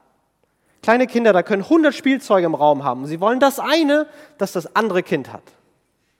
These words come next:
Es geht um mich und ich will das haben. Und wir sind selbstzentriert und damit ist alles außer Fugen geraten, alles außer der Ordnung geraten. Wir sind in dieser vergänglichen, gebrochenen Welt gefangen und tragen sogar dabei,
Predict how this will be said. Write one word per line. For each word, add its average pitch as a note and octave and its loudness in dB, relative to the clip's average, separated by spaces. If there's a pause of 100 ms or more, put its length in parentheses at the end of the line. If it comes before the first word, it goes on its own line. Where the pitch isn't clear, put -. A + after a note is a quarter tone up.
(840)
Es G#3 -8
geht C4+ -2
um A#3+ 0
mich B3 0
und E3+ -10
ich C4 -4
will A#3+ 2
das D#3+ 0
haben. B2 -4 (920)
Und E3+ -10
wir F3+ -4
sind G3 -6 (200)
selbstzentriert G3+ -4
und C#3 -10
damit E3+ -2
ist F3+ -8 (320)
alles G#3 0 (280)
außer E3 -2
Fugen A3+ -6
geraten, F3+ 0
alles F#3 -2
außer F3 -6
der D#3 0 (320)
Ordnung F3+ 0
geraten. C#3 -2
Wir D#3 -6
sind F3 -6
in F#3+ -4
dieser E3+ -2 (180)
vergänglichen, A3 -2 (200)
gebrochenen E3 -2
Welt G#3 2 (240)
gefangen G#3+ 2
und D#3+ -6
tragen F#3 2
sogar D#3 -2
dabei, F3 2